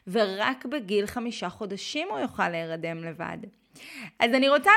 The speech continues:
לספר לכם משהו, תינוקות יודעים להירדם כבר מגיל לידה. יהיו תינוקות שיהיה להם קל יותר, יהיו תינוקות שיצטרכו יותר תיווך,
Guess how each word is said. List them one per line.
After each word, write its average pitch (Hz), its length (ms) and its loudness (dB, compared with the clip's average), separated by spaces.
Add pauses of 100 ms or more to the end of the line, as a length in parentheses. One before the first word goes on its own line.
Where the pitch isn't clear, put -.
לספר 277 420 6
לכם 226 240 0
משהו, 190 420 -2
תינוקות 254 720 2
יודעים 233 540 0
להירדם 214 720 2 (680)
כבר 220 480 2 (320)
מגיל 175 560 -4 (180)
לידה. 170 380 -4 (840)
יהיו 254 180 0
תינוקות 247 460 0
שיהיה 208 220 0
להם 190 260 -2 (120)
קל 156 300 -6
יותר, 160 460 -6 (380)
יהיו 254 200 -2
תינוקות 254 460 -4
שיצטרכו 240 800 -4
יותר 202 360 0
תיווך, 175 760 -4